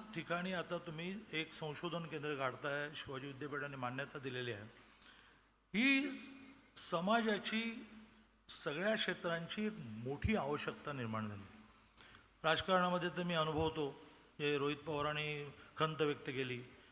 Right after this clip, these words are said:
की राजकारणाची लेवल सरकली. ती लेवल कुठून सरकते, तर ती मनातून सरकते,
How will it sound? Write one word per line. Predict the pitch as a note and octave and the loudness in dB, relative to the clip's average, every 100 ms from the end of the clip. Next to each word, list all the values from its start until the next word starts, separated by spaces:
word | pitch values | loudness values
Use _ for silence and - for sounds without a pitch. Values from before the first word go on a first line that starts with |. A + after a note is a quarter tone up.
| - - | -18 -8
की | C3 | 0
राजकारणाची | B2+ A#2+ - C3+ C3 C#3 | 0 0 -2 -4 -4 -2
लेवल | B2 B2+ C3+ | 0 2 2
सरकली. | B2 A#2+ G#2+ G2 - - - - - - - | 2 2 0 -6 -12 -18 -20 -18 -20 -20 -4
ती | A#3+ A3+ | 2 6
लेवल | G3 G#3 B3 C4 | 8 10 10 8
कुठून | B3+ C4 C4+ | 6 4 6
सरकते, | A3 G3 D#3 - C#3+ D#3 - - - - - | 8 8 6 0 0 -2 -12 -18 -20 -20 -6
तर | F#3 | 0
ती | A#3 | 6
मनातून | G3 F#3 F#3 F3+ | 8 8 6 4
सरकते, | G#2+ A2 - - | 2 -2 -8 -16